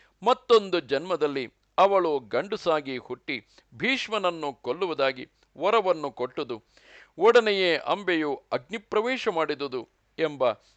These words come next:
ನೂರ ಎಂಬತ್ತ ಏಳನೆಯ ಅಧ್ಯಾಯಕ್ಕೆ ಸ್ವಾಗತ. ಕೌರವೇಂದ್ರ,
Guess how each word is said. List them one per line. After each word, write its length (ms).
ನೂರ 340
ಎಂಬತ್ತ 600
ಏಳನೆಯ 520
ಅಧ್ಯಾಯಕ್ಕೆ 840
ಸ್ವಾಗತ. 460
ಕೌರವೇಂದ್ರ, 600